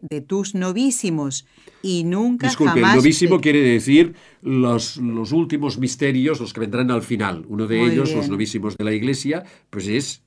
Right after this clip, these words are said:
Speaker 2: el juicio
Speaker 1: El juicio.
Speaker 2: final, ¿eh? Que está ya en el Antiguo Testamento, está citando un libro de la
Speaker 1: El
Speaker 2: Biblia, ¿eh?
Speaker 1: Eclesiástico,
Speaker 2: O sea, no, esto
Speaker 1: exactamente.
Speaker 2: no es una cosa que se inventó Trento contra los protestantes o contra no sé quién, no, no, no, esta es doctrina de la Iglesia y que, como usted ha dicho, está también en los Evangelios,
Speaker 1: Así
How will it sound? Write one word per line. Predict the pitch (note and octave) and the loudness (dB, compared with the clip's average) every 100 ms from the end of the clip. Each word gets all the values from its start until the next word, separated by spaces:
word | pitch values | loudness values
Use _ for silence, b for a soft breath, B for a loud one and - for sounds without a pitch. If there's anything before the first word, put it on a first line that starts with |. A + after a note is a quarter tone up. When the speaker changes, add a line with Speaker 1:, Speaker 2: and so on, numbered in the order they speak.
| - | -12
Speaker 2:
el | G#2 | -10
juicio | - G#2 - | -8 -6 -4
Speaker 1:
El | G#2+ | -2
juicio. | G3 A2 | 0 0
Speaker 2:
final, | G#2+ F#2+ - | 0 -4 -8
¿eh? | G2+ E3+ G3+ B _ | -2 -2 -2 B _
Que | A#2+ | -8
está | - A#2 F3 - | -4 -2 -2 -4
ya | G2 A#2 - | -6 -6 -4
en | A#2+ | -4
el | G#2+ | -4
Antiguo | F#2+ F#2 G2 F#2+ | -6 -8 -6 -6
Testamento, | F#2+ F#2+ A#2+ G#3 G#2 | -8 -8 -4 -4 -6
está | F#2+ F#2+ G2+ G#2 G2 | -10 -8 -6 -6 -8
citando | G#2 A2 A2+ D3+ | -8 -6 -6 -4
un | C3+ | -4
libro | G2+ G2 | -4 -6
de | G2+ | -6
la | G2+ | -4
Speaker 1:
El | D3+ | 0
Speaker 2:
Biblia, | F3+ | 0
¿eh? | C3 | 0
Speaker 1:
Eclesiástico, | F3+ F#3 E3+ - D#3 D#3+ | -2 -2 -2 -4 -6 -6
Speaker 2:
O | |
sea, | - B2+ | -4 -2
no, | G#2+ A2+ | 0 -2
esto | |
Speaker 1:
exactamente. | C#3+ D#3 | -2 -2
Speaker 2:
no | D#3 | -2
es | D#3 | -2
una | E3 | -2
cosa | D3 C3+ A2+ | -2 -4 -4
que | A2+ | -4
se | A#2 | -4
inventó | G2+ G#2 F#2+ A2 | -4 -4 -4 -6
Trento | G#2+ D#3 E3+ A2+ | 0 0 0 -2
contra | A2 G#2 G#2+ | -4 -4 -4
los | G#2 G2+ | -4 -6
protestantes | G#2 - G2+ - A#2+ - A2+ | -10 -12 -10 -6 -6 -4 -4
o | A2 | -4
contra | A2 G2 A2 | -6 -8 -8
no | G2+ | -8
sé | G2 G2 | -6 -6
quién, | D3+ | -4
no, | B2 C#3 | -4 -4
no, | |
no, | C#3 C#3+ B B | -4 -6 B B
esta | B2 A#2+ | -6 -4
es | F3 B2+ | -6 -4
doctrina | A2+ - B2+ A#2 A#2 | -6 -4 -4 -4 -4
de | A#2 | -4
la | A2+ | -4
Iglesia | A2+ C3 - D#3+ F3 b b | -4 -4 -6 -8 -10 b b
y | B2 | -10
que, | A#2 | -8
como | F2+ F2+ | -10 -14
usted | F#2+ - | -16 -14
ha | E2+ | -8
dicho, | G2 C#3+ C#3 B B B | -6 -4 -6 B B B
está | F#2 - F#2+ | -14 -12 -10
también | G2 G#2 G#2 | -8 -6 -4
en | C3 | -2
los | C3 | -4
Evangelios, | G2+ F2+ - F#3+ D3+ D#2+ - E3 | -4 -10 -6 -4 -4 -6 -10 -12
Speaker 1:
Así | C#3+ | -12